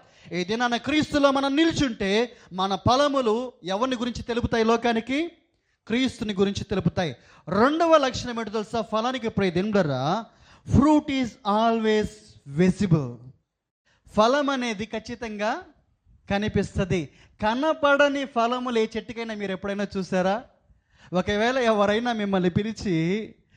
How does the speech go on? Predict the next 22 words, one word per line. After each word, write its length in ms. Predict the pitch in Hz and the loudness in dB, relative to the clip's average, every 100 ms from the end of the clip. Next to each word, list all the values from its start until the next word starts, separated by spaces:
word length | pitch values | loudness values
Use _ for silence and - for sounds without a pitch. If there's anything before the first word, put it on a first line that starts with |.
| _ _ - | _ _ -4
ఫలములు 500 | 214 226 285 285 277 | -2 0 0 -2 -2
లేని 360 | 254 220 240 233 220 | 0 2 0 -2 -4
చెట్టును 340 | 220 208 208 | -4 -10 -10
చూపించి, 560 | 196 196 - 185 214 220 - - 254 | -8 -8 -4 -4 -4 -6 -18 -4 -2
"చూసారా 360 | 254 269 240 | 2 2 2
ఎన్ని 440 | 233 208 247 262 240 | 2 0 0 -2 -2
కాయలు 400 | - 196 240 262 | 0 0 2 2
ఉన్నాయో 380 | 247 233 233 | 2 4 4
ఈ 100 | 226 220 | 2 -2
చెట్టు 140 | 208 226 | -8 -6
కంటే, 520 | 226 214 196 202 214 - - 165 | -8 -4 -4 -4 -6 -16 -14 -10
వీడి 140 | 170 | -8
ఖచ్చితంగా 580 | - 214 - 220 240 220 | -4 -6 -4 -4 -2 0
పిచ్చబట్టింది" 680 | - - 247 220 220 196 190 | 0 -2 -2 -2 -2 -2 -2
అనుకుంటారు. 440 | 165 165 156 131 _ _ - _ - | -2 -4 -6 -8 _ _ -20 _ 4
ఫలం 360 | 202 254 262 | 6 6 2
అనేది 600 | 262 220 202 175 208 - - 214 | 0 0 -2 0 0 -2 -2 -2
చెట్టు 260 | 208 - | -2 -2
వైపునకు 560 | 269 240 226 214 202 214 | 0 0 0 -2 -2 -2
మనుషుల 460 | 190 214 220 208 190 | -2 -2 -2 -2 -2
యొక్క 240 | - 180 | 0 -4
దృష్టిని 840 | 170 147 180 190 - 196 196 320 | -4 0 2 2 -2 -4 -2 -4